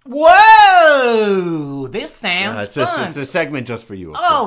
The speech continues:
Speaker 2: course.
Speaker 1: perfect. I
Speaker 2: So
Speaker 1: hope you don't
Speaker 2: we
Speaker 1: mean
Speaker 2: want
Speaker 1: regular
Speaker 2: you,
Speaker 1: parks.
Speaker 2: we want you to go in, uh,
Speaker 1: To play,
Speaker 2: uh,
Speaker 1: to parks I've been to?
Speaker 2: to parks that you've been to.
Speaker 1: Great.
Speaker 2: And you're gonna just talk about,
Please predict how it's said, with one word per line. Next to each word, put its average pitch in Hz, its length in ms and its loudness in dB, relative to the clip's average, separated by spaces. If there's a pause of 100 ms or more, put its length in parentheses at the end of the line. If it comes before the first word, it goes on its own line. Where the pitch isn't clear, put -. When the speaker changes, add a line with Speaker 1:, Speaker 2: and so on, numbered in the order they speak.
Speaker 2:
course. - 20 -20
Speaker 1:
perfect. 233 380 -12
I 151 80 -6
Speaker 2:
So 160 160 -2
Speaker 1:
hope 160 80 -8
you 240 60 -8
don't 233 120 -4
Speaker 2:
we 226 60 -6
Speaker 1:
mean 247 140 -6
Speaker 2:
want 226 140 2
Speaker 1:
regular 202 240 -4
Speaker 2:
you, 165 120 -2
Speaker 1:
parks. 170 200 -4
Speaker 2:
we 240 80 -8
want 220 300 -2
you 185 200 -4
to 151 100 -4
go 156 340 -2
in, 127 380 -8 (520)
uh, 120 540 -4 (240)
Speaker 1:
To 202 60 -14
play, 127 300 -6
Speaker 2:
uh, - 40 -20
Speaker 1:
to 196 120 -14
parks 240 320 -10
I've 139 200 -8
been 240 200 -14
to? 415 200 -16
Speaker 2:
to 427 120 -18
parks 233 300 -2
that 185 160 -4
you've 147 320 -12
been 196 260 -4
to. 95 300 -12
Speaker 1:
Great. 120 260 -12 (220)
Speaker 2:
And 135 180 -8
you're 156 100 -4
gonna 202 260 -4
just 185 380 -8
talk 185 340 -4
about, 160 500 -8